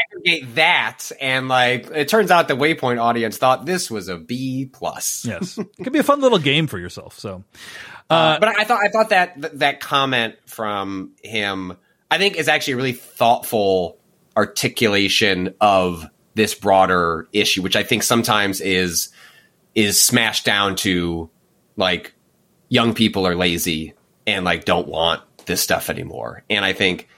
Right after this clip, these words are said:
Speaker 1: tying that into the economic realities of technology, algorithms, um, um, you know, straight up addiction to phones, um, uh, like, the fact that everything is at your fingertips, le-, thus leading to a lack of curiosity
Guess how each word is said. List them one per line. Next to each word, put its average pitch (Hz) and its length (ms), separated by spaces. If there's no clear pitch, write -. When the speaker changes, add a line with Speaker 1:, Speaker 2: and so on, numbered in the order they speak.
Speaker 1:
tying 110 300
that 104 160
into 98 200
the 95 120
economic 95 440
realities 87 720
of 82 380
technology, 101 1080
algorithms, 98 960
um, 85 600
um, 76 580
you 104 140
know, 85 260
straight 107 240
up 98 120
addiction 98 380
to 87 60
phones, 98 800
um, 85 580
uh, 80 300
like, 87 180
the 95 60
fact 104 240
that 92 80
everything 101 280
is 92 120
at - 60
your 87 80
fingertips, 110 560
le-, 98 180
thus 92 300
leading 98 200
to 92 120
a - 20
lack 95 240
of 90 80
curiosity 95 840